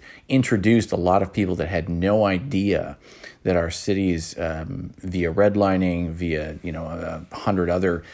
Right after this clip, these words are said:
uh, different, uh, kind of, uh, constructs, um, have been very exclusive places and have worked very hard, uh, to keep, uh, uh, Black Americans, um, you know, kind of, uh, settled in, in,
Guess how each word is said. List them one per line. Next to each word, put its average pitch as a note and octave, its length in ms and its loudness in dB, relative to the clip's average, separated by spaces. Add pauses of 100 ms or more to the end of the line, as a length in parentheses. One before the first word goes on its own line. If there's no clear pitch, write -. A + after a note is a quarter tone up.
(220)
uh, - 140 -6 (160)
different, E2+ 520 -4
uh, D#2+ 240 -4 (420)
kind D#2+ 180 -6
of, - 340 -14
uh, - 140 -10
constructs, - 760 -2 (540)
um, E2 380 -6 (120)
have F#2+ 240 0
been F#2+ 160 2
very G#2+ 240 4
exclusive - 580 -2
places C3 440 -2
and E2 140 -8
have F2 160 -2
worked F#2 240 -2
very F2+ 280 2
hard, F2+ 540 -2 (320)
uh, E2+ 260 -2
to F#2 200 -2
keep, F2+ 420 -4 (180)
uh, E2 320 -8 (140)
uh, E2+ 220 -12 (100)
Black F2+ 720 -6
Americans, F2+ 800 0 (340)
um, D#2+ 540 -4 (120)
you E2+ 120 -6
know, D#2+ 200 -8
kind E2 180 -6
of, - 360 -12
uh, E2+ 300 -10
settled F#2+ 380 2
in, D#2+ 220 -4
in, D#2+ 360 -8